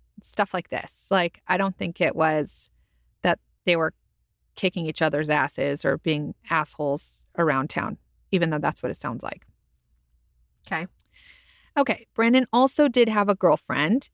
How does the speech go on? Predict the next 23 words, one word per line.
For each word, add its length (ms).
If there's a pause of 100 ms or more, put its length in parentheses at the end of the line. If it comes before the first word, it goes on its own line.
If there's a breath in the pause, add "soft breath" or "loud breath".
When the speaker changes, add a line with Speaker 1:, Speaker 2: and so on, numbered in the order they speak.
Speaker 1:
and 460
he 200
was 180
very 240
close 260
to 100
her 420
and 480
very 280
close 380
to 420 (140)
the 80
girlfriend's 580
mom. 280 (260)
Now, 400
let's 340
move 220
on 180
to 120
Charla, 500
the 200
other 640
sibling 720